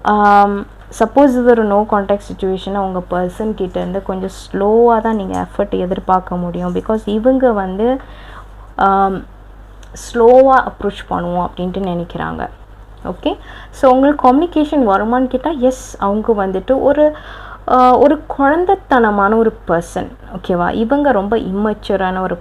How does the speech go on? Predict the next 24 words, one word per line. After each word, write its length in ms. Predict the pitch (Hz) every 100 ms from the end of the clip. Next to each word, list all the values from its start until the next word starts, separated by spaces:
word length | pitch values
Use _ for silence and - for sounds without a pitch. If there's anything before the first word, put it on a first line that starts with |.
| -
பர்சனா 460 | 170 - 175 175
இருக்காங்க. 500 | 170 165 170 165 160 - - - -
So 200 | - 214
இவங்க 460 | 202 202 285 330 330
வந்து 540 | 202 180 175 202 294 - - - - -
பேசணும்னு 460 | 196 226 - 285 285
நினைக்கிறாங்க, 760 | 262 269 269 233 190 180 226 349 - - - - -
ஒரு 160 | - 294
சில 320 | 294 240 208
விஷயம், 440 | 202 202 - 240 240
ஆம், 720 | 185 180 175 175 175 185 - - - - - - - - -
சார்ட் 340 | 185 180 208 208
அவுட் 60 | -
பண்ணணும் 540 | 180 180 185 175 175
அப்படின்ட்டு 440 | 170 180 - 175 180
நினைக்கிறாங்க. 760 | 180 175 175 175 175 90 170 - - - - - - - - - - - - - -
And 140 | 320
இவங்க 360 | 311 294 349 349
கிட்டேருந்து 480 | 339 330 339 302 214
ஏன் 240 | 214 269
ஒரு 220 | 240 208
சில 280 | 202 190 185
விஷயம் 460 | 180 180 208 190 185
ரொம்ப, 440 | 190 214 233